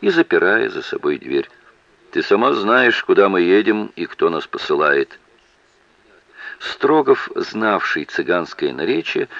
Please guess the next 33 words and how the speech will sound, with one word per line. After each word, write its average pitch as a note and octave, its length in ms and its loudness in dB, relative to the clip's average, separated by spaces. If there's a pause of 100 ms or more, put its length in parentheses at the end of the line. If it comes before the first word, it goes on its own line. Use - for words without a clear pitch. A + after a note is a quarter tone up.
(240)
понял B2 440 2
их B2+ 140 -4
разговор, B2 600 4 (260)
но D#3+ 240 2
не E3 140 2
придал A2+ 380 4
ему G#2+ 360 -2
особенного E2 480 0
значения F#2+ 600 -2
и C3 40 -4
скоро C#3 320 -2
о C3 60 0
нем B2 180 -8
позабыл. - 560 -6 (920)
Вернувшись E2+ 580 2
к - 80 -10
себе F2 280 2
в E2+ 100 -2
номер, F#2 480 0
он D#2+ 200 -6
лег D#2+ 280 0
в - 100 -14
постель D2 520 -2 (380)
и - 80 -4
скоро - 300 -4
уснул. C#2 500 -10 (1000)
Наутро, E2 680 0
напившись - 640 -2
чаю, D3 400 4 (300)
он G3+ 160 2
заплатил D#2 580 0
по - 160 -2
счету F#3 540 2